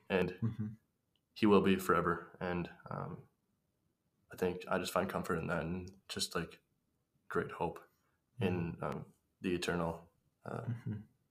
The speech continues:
Speaker 1: eternal life for us.
Speaker 2: Yeah. Mm-hmm. I suppose, I suppose, I was just gonna reference one, uh, story that came to my mind. Sorry that we're,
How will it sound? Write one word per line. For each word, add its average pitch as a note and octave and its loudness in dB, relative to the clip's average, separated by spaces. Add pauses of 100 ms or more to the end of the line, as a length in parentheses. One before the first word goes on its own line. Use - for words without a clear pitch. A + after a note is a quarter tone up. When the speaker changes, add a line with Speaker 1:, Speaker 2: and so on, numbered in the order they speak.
(220)
Speaker 1:
eternal F#2 -2
life F#2 -2
for - -8
us. - -14 (360)
Speaker 2:
Yeah. G#2+ 2 (560)
Mm-hmm. G#2+ -2 (840)
I D#3 12
suppose, A#2+ 8 (600)
I C#3 10
suppose, A#2 12
I B2 12
was E3 12
just F3 8
gonna D3 12
reference B2+ 12
one, A#2+ 12
uh, G#2+ 12
story C3+ 12
that B2 12
came A#2+ 12
to G#2+ 12
my G#2 12
mind. G#2 12
Sorry A2+ 12
that A2+ 12
we're, G#2+ 12